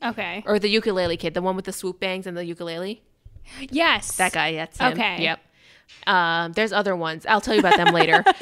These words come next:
Speaker 2: But just there's, there's more, uh, modern. Like, there, I'm not always, you know, I respect the Christmas
Speaker 1: This is
Speaker 2: classics.
Speaker 1: the most I've ever learned about Christmas music
Speaker 2: It,
Speaker 1: ever.
Speaker 2: there's modern Christmas songs. Like, you don't have to stick with, like, the classic,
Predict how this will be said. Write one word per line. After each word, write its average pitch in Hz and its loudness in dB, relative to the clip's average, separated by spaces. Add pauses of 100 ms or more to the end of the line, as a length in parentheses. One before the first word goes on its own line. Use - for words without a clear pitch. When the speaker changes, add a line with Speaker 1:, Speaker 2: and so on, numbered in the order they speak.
(120)
Speaker 2:
But 202 6
just - -2 (120)
there's, 226 0
there's 240 4
more, 262 6
uh, 208 4
modern. 185 2
Like, 190 -2
there, 214 0 (120)
I'm 190 0
not 202 -2
always, 180 -2
you 262 -6
know, 170 -6
I 165 0
respect 180 -8
the - -18
Christmas - -14
Speaker 1:
This - -20
is - -16
Speaker 2:
classics. - -2
Speaker 1:
the 285 2
most 233 0
I've 220 -4
ever 202 -2
learned 202 -4
about 190 -6
Christmas 202 -12
music 208 -12
Speaker 2:
It, - -2
Speaker 1:
ever. 208 -2 (120)
Speaker 2:
there's 233 2
modern 214 4
Christmas 175 -4
songs. 175 -4
Like, 190 0
you 214 0
don't 233 4
have 240 -6
to 254 -10
stick - -4
with, 202 -2
like, 185 -2
the 185 -4
classic, 185 2